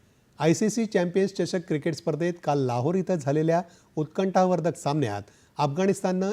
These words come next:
इंग्लंडवर आठ धावांनी विजय मिळवला. अफगाणिस्ताननं प्रथम फलंदाजी करत इब्राहिम इरझान याच्या स्पर्धेतील विक्रमी एकशे सत्त्याहत्तर धावांच्या जोरावर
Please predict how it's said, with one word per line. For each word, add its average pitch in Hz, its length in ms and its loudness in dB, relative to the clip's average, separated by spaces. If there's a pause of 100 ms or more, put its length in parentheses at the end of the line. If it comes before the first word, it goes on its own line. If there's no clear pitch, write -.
इंग्लंडवर 131 500 0 (340)
आठ 175 160 0 (140)
धावांनी 120 420 -2
विजय 113 260 -2
मिळवला. 107 440 -6 (720)
अफगाणिस्ताननं 202 680 2
प्रथम 180 360 -2
फलंदाजी 139 480 0
करत 139 280 0 (340)
इब्राहिम 170 520 4 (180)
इरझान 135 680 2 (320)
याच्या 190 420 4
स्पर्धेतील 165 640 0
विक्रमी 170 520 0
एकशे 143 260 -4
सत्त्याहत्तर 175 580 -2
धावांच्या 143 460 0
जोरावर 123 480 0